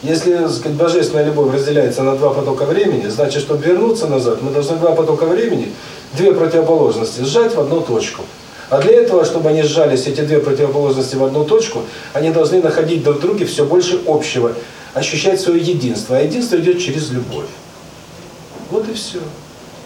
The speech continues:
Поэтому, да, поэтому принцип, э, взаимоотношений супругов заключается в том, чтобы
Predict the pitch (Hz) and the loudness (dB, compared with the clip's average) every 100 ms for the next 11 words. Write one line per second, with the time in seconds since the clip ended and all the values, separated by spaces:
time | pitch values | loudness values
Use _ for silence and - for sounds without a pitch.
0 | - 185 202 202 202 190 - - - - | -6 0 2 4 4 4 0 -12 -20 -20
1 | - 143 175 156 190 196 196 190 214 208 | -14 -2 0 2 2 2 2 0 2 0
2 | 202 180 170 165 160 147 170 160 156 151 | 0 0 2 2 2 2 2 2 0 0
3 | 165 180 160 151 180 180 226 214 151 143 | -2 -2 -2 -2 -2 0 0 0 0 -2
4 | 160 151 165 147 156 - 226 214 - 165 | -4 -2 0 0 -2 0 2 2 0 -2
5 | 147 139 | 0 0